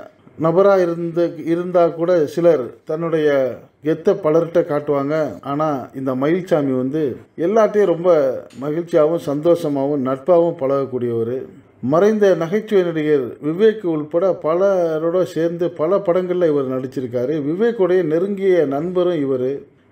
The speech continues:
இவர் வீட்டுக்கு எதிர்த்தாப்புல வந்து ஒரு இஸ்லாமிய சகோதரர் இருப்பாரு.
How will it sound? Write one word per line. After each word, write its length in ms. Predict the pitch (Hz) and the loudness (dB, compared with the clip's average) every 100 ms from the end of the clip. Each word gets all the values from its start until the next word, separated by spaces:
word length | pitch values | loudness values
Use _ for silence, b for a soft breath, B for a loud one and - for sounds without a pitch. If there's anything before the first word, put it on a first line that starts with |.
| 170 | -2
இவர் 260 | 196 233 | 2 2
வீட்டுக்கு 440 | 208 254 254 220 214 | 2 -2 -4 -2 4
எதிர்த்தாப்புல 580 | 185 196 196 196 196 170 | 4 2 2 2 4 0
வந்து 260 | 160 185 165 139 - | 2 0 0 -2 -6
ஒரு 180 | 156 156 147 123 | -4 0 0 -2
இஸ்லாமிய 460 | - 185 175 156 | -2 -2 0 0
சகோதரர் 600 | 139 139 139 151 143 135 | 0 0 2 4 4 2
இருப்பாரு. 500 | 131 127 127 120 123 | 0 0 -2 -2 -2